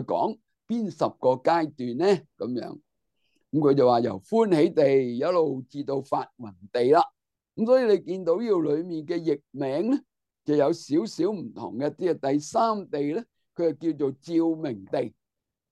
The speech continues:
第三地就叫照明地。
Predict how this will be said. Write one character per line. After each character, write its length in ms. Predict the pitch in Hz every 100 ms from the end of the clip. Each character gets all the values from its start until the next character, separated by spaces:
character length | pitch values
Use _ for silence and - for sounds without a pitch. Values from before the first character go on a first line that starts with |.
| _ _ -
第 140 | 127
三 360 | - 185 156 -
地 220 | 110 95 _ _ _ -
就 80 | 127
叫 220 | 147 117
照 360 | - 143 135
明 280 | 139 123 92
地。 260 | 87 117